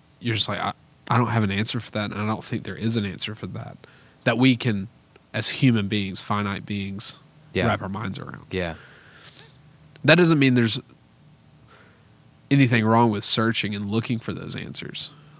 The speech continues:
Speaker 1: Like, I always want to encourage people, like, search. There are answers to questions.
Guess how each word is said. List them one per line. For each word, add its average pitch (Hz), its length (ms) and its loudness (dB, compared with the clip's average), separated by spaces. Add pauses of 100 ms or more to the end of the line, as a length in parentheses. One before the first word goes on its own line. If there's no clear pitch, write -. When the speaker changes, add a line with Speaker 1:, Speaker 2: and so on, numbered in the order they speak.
Speaker 1:
Like, - 220 -6 (260)
I 127 120 8
always 147 280 6
want 120 220 4
to 113 100 4
encourage 107 440 0
people, 104 380 -6 (920)
like, 110 160 -4
search. - 520 2
There 117 200 2
are 120 280 8
answers 117 540 0
to 104 180 -2
questions. - 800 -8